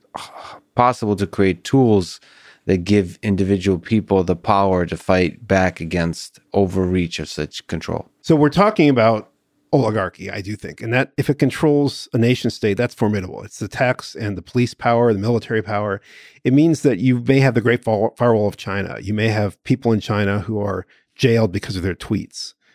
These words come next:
Speaker 2: right? This is a serious threat. I can't minimize it or say that we'll win. I don't know how it's gonna go. But I do think like I said earlier about the cunning of reason, people find ways around things. The internet routes around censorship.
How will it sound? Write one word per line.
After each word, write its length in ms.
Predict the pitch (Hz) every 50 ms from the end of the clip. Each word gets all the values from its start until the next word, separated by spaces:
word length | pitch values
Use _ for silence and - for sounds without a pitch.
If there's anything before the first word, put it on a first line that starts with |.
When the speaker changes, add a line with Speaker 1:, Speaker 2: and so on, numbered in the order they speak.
| _ _ -
Speaker 2:
right? 140 | - 98 123
This 160 | 135 131 151
is 100 | 151 139
a 60 | 139
serious 280 | 135 - 160 139 117 -
threat. 220 | - - 127 104
I 100 | 92 92
can't 300 | 95 - - 151 135 -
minimize 420 | 120 123 123 120 117 110 107 98 117
it 60 | 107
or 60 | 104 -
say 180 | - - 113
that 140 | 104 98 - - _ _ _ _ _ _ _ -
we'll 220 | 135 117 113 98 98
win. 380 | 107 113 104 92 80 - - _ _ _ _ -
I 40 | 117
don't 180 | 123 135 113
know 200 | 120 131 131 117
how 200 | 107 - - 107 -
it's 140 | - - -
gonna 200 | - 101 92 82
go. 280 | 80 76 - - - _ _ _ _ _ _ _ _ _
But 100 | - 123
I 80 | 123 123
do 160 | 117 160 185
think 380 | - - 165 143 135 - - _ _ _ _ _ _ _ -
like 100 | 123 110
I 40 | 107
said 160 | - 135 123
earlier 240 | 123 123 120 120 117
about 160 | 110 104 -
the 60 | 104
cunning 280 | - - 143 127 113 107
of 80 | 107
reason, 280 | 107 120 127 117 - 95
people 340 | - - 143 135 - - 113
find 300 | - - 127 120 113 104
ways 280 | 104 113 117 110 92
around 320 | 104 95 98 98 101 95 95
things. 260 | - - - - -
The 140 | - 110 135
internet 300 | 135 143 139 131 120 - -
routes 420 | 123 113 117 117 127 131 - -
around 240 | 104 101 101 98 92
censorship. 580 | - - 101 92 - - 82 - - - _